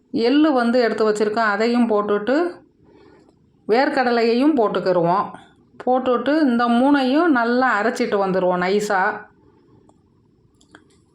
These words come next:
இப்போ இதையும் மிக்ஸி ஜாரில் மூடி அரைச்சிட்டு எடுத்துட்டு வந்துருவோம். இப்போ வந்து இதுவும் அரைபட்டுருச்சு. இதையும் தாம்பாளத்துல கொட்டிக்கிருவோம். கொட்டிட்டு இப்போ எல்லாத்தையும்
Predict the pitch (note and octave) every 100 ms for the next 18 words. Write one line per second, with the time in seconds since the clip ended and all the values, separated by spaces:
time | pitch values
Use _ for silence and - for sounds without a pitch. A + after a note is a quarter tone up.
0 | _ - G#3+ A3 A#3 C4 B3 A3 G#3+ B3
1 | A3 G#3+ G3+ G3+ G3+ G#3 A3+ A#3 G3 G3+
2 | G#3+ A3 G#3+ B3+ G3 G3+ F#3 F#3 E3+ E3
3 | D#3+ G3 - - _ _ _ _ _ _
4 | _ _ - _ G#3+ A3+ B3 A#3+ A#3+ C4+
5 | B3+ G3+ A3 A3 G#3 G3+ F#3+ A3 B3+ G#3
6 | A3 B3+ C4 B3 G#3 A3+ A3 G#3 G3 F#3
7 | F#3 F#3+ F#3 F#3 F3 G#3 - - - _
8 | _ _ _ _ - A#3 A3+ C4 C4+ E4
9 | F#4+ - A3+ G#3+ G#3 A#3+ A#3+ B3 B3 A3+
10 | C#4